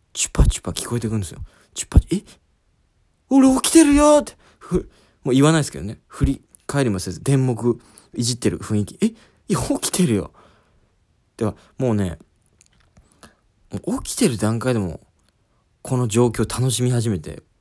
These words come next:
興奮の材料に仕上がってんの、俺ら、俺のこと。くそって。もうでももう「おい、何やってんだよ!」とか、もうなんか俺言えなくなっちゃって、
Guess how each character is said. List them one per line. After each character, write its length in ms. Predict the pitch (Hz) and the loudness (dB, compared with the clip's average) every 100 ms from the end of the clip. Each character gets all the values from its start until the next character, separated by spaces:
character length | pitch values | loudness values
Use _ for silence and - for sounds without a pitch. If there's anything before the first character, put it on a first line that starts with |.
| _ _ _ _ | _ _ _ _
興 300 | - - - | -2 2 2
奮 200 | - 165 | 4 4
の 80 | 143 | 2
材 280 | 120 139 131 | 2 2 2
料 60 | |
に 60 | 104 | 0
仕 140 | - | -2
上 80 | 98 | -4
が 60 | 90 | -4
っ 60 | |
て 100 | - | -10
ん 20 | - | -10
の、 80 | |
俺 140 | 87 85 | -10 -8
ら、 180 | 82 - | -10 -10
俺 180 | 95 95 | -8 -6
の 80 | 82 | -6
こ 80 | 80 | -10
と。 160 | - - _ _ _ _ _ _ _ | -16 -20 _ _ _ _ _ _ _
く 80 | - | 0
そ 300 | - - - | 2 4 2
っ 100 | - | -2
て。 80 | - - - - - _ | -10 -16 -20 -20 -20 _
も 80 | 123 | -4
う 40 | 101 | 0
で 120 | 139 | 0
も 160 | 101 | 0
も 220 | 98 101 92 | -2 -4 -6
う 60 | - | -6
「お 140 | 120 156 | -2 2
い、 20 | |
何 180 | 185 311 | 4 2
や 60 | |
っ 40 | 294 | 0
て 120 | 294 | -2
ん 40 | |
だ 80 | 262 | 0
よ!」 120 | 233 | -2
と 80 | 139 | -2
か、 60 | 110 | -4
も 120 | 113 | -4
う 40 | |
な 60 | 113 | -4
ん 20 | |
か 60 | 90 | -2
俺 200 | 110 95 | -2 -2
言 220 | 117 165 | -2 -2
え 40 | |
な 120 | 254 240 | -2 -4
く 80 | |
な 80 | 220 | -4
っ 20 | |
ち 80 | 190 | -6
ゃ 40 | - | -10
っ 20 | |
て、 260 | - - | -12 -14